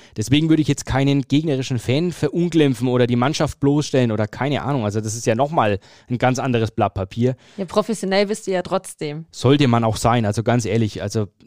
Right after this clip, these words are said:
Speaker 1: ich würde jetzt niemals irgendwas gegen den Gegner sagen oder, oder da was anstiften.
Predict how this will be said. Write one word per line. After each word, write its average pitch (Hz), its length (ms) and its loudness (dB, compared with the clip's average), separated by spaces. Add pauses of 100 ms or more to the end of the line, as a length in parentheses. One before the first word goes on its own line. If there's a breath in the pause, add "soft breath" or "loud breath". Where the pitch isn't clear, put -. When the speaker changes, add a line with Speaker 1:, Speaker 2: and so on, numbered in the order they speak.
Speaker 1:
ich - 180 -20
würde 120 160 0
jetzt - 140 -6
niemals 113 600 2
irgendwas 123 360 -6
gegen 110 160 -4
den 107 100 -2
Gegner 117 320 -2
sagen 85 340 -8
oder, 90 240 -6
oder 95 140 -6
da 101 160 -2
was 101 160 -2
anstiften. 117 560 -2